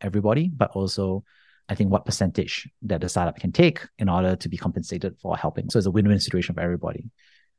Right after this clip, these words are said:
I think we also see, for example, Ringkas, for example, they're doing that for property financing. I think that's also in conjunction with Ideal. So obviously a lot of Indonesians kind of have different obstacles to access property financing in different cities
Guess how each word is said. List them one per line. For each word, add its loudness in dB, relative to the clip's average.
I 2
think 6
we 6
also 0
see, -2
for -2
example, -4
Ringkas, 4
for -2
example, -2
they're -4
doing -4
that -6
for -8
property 0
financing. 0
I -4
think -8
that's -6
also -6
in -8
conjunction -4
with -8
Ideal. 4
So 4
obviously 0
a -4
lot 0
of -2
Indonesians 4
kind 4
of -2
have -4
different 2
obstacles -2
to -6
access -2
property -4
financing 4
in -4
different -4
cities -2